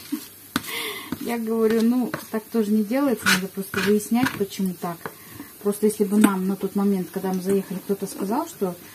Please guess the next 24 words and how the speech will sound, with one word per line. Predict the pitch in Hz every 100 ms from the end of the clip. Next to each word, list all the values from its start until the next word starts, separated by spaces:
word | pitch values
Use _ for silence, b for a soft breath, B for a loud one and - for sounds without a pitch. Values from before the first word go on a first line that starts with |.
| B B B
это | 190 208
не | 220 226
ваша | 196 180 180
вентиляция. | 175 170 165 175
Даже | 170 196 190
вот | 185
когда | - 190 190 185 - B B B B -
были | 190 196 190 185 180 B -
мебельщики, | 220 269 233 - 196 220
они | 208 196
тоже | 196 180
с-, | 180 - 185
замеряли | 190 190 190 233 269
там | 233 202
высоту, | 190 - 202 202
чтобы | 190 190 175 180
не | 202
закрыть | 190 196 185 -
вентиляцию. | 185 196 190 185 - 180 - B B B B B B B - 226 -
Как | 196 185
вешать | 185 196 180
шкафы, | - - 190 185
высоту | 175 - 170 185 170
замеряли. | 185 185 180 175